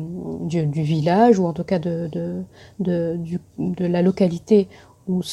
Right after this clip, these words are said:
où est, euh, Yaqub alayhi salam et sa famille. Avec tout ça, il aurait dû nous admirer, d'accord ? Donc là, notez que les frères se basent sur des qualités finalement, des qualités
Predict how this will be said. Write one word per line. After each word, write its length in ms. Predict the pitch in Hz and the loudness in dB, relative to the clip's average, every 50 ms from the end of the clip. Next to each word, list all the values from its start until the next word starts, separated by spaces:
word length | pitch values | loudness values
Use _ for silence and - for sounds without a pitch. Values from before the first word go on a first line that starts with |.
| - - - | -12 -6 -4
où 120 | 190 185 | 0 0
est, 200 | 190 190 196 190 | 2 2 4 2
euh, 100 | 180 170 | 2 0
Yaqub 400 | 170 175 180 175 - - 185 165 | 0 -2 -2 -4 -4 -4 -4 -4
alayhi 160 | 180 175 175 156 | -2 -4 -4 -4
salam 300 | - - 185 185 180 170 | -4 -4 -2 -2 -2 -4
et 40 | |
sa 140 | 156 - 180 | -4 -4 -6
famille. 480 | 156 - - 165 170 196 247 294 302 - - _ _ - - - - | -6 -4 -6 -2 2 4 4 4 2 -2 -8 _ _ -20 -20 -12 -6
Avec 360 | - 117 - 180 170 190 190 - | -2 0 0 2 2 2 0 2
tout 140 | - 208 | -2 -4
ça, 220 | 190 - 285 285 247 | 0 0 4 6 6
il 100 | 202 185 | 6 6
aurait 180 | 180 170 180 | 4 2 2
dû 140 | 170 151 175 | 0 2 0
nous 220 | 175 170 175 160 185 | 0 0 2 2 2
admirer, 480 | 175 180 240 262 262 285 277 233 - - - | 2 4 2 4 4 4 4 2 2 -2 -6
d'accord ? 300 | 196 175 170 - 214 233 233 - _ _ _ - _ _ - _ _ - | -8 -6 -4 -4 -4 -4 -6 -10 _ _ _ -20 _ _ -20 _ _ -8
Donc 220 | 180 151 156 - | -8 -6 -2 0
là, 180 | 226 247 247 202 | 2 2 2 2
notez 320 | 185 190 185 180 - 233 | 2 2 2 4 4 4
que 120 | 226 - 185 | 4 2 0
les 120 | 165 165 | -2 -4
frères 300 | 151 - - 240 247 240 | -2 0 2 2 2 0
se 100 | - - | -2 -4
basent 280 | 170 156 196 226 226 - | 0 2 2 2 2 0
sur 140 | - 185 | -2 -2
des 120 | 165 170 156 | -2 -2 -2
qualités 420 | 160 - 180 165 165 165 - 247 | -2 -2 -2 0 -2 0 0 0
finalement, 460 | 233 - - 180 170 170 185 208 220 214 - - - - - _ _ _ - | 2 2 0 -2 -2 -2 -2 -2 -4 -6 -10 -20 -20 -20 -20 _ _ _ -4
des 100 | 185 175 | -4 -2
qualités 440 | - 180 170 160 156 - 214 202 | 0 -2 -2 -2 -2 0 0 0